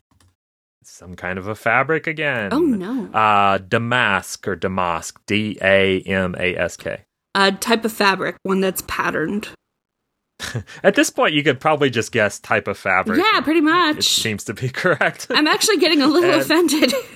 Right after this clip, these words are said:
Speaker 1: Yeah, right? Last one here, uh, chambray, chambray, I don't know how to say it.
Speaker 2: Chambray is, oh, is that, is that wine or fabric? Fabric. I'm gonna guess it.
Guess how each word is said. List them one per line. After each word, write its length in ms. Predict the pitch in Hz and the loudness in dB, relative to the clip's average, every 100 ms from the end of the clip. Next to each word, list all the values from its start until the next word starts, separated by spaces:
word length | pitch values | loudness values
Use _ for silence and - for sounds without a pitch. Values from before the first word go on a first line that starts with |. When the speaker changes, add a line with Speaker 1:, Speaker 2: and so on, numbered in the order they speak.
| - - 311 349 277 | -10 -4 -2 0 0
Speaker 1:
Yeah, 300 | 311 - 123 | 2 4 4
right? 260 | 120 156 392 - - | 2 0 -2 -4 0
Last 260 | 127 196 233 | 2 2 0
one 100 | 147 | -2
here, 280 | 139 127 113 | 2 2 4
uh, 240 | 107 98 | 4 2
chambray, 880 | - - 123 123 113 113 117 113 113 | 0 0 0 0 0 2 2 2 0
chambray, 800 | - - 107 104 101 98 98 95 | -2 -4 -4 -4 -2 0 0 0
I 100 | 85 | -2
don't 200 | 82 87 | -6 -10
know 100 | - | -10
how 100 | - | -4
to 20 | |
say 60 | - | -2
it. 20 | |
Speaker 2:
Chambray 640 | 269 262 269 285 285 277 - | 0 2 0 0 0 0 -2
is, 760 | 247 247 247 240 240 233 - - _ _ 214 | 0 2 2 2 0 -2 -10 -14 _ _ -2
oh, 280 | 269 277 | 0 2
is 220 | 202 196 - | 2 0 2
that, 280 | 254 247 - _ _ _ _ _ _ _ _ _ _ _ - | 2 0 -4 _ _ _ _ _ _ _ _ _ _ _ -4
is 80 | 214 | 0
that 200 | 220 202 | 0 0
wine 320 | 214 285 302 | 2 4 4
or 60 | |
fabric? 600 | 226 214 202 202 - - - _ _ _ - | 2 -2 -4 -4 -8 -10 -20 _ _ _ -6
Fabric. 480 | 208 185 180 170 - - - | 0 0 0 -4 -10 -20 -8
I'm 80 | 214 | -2
gonna 200 | 214 185 | 0 2
guess 240 | 180 185 | 0 0
it. 120 | 170 | -4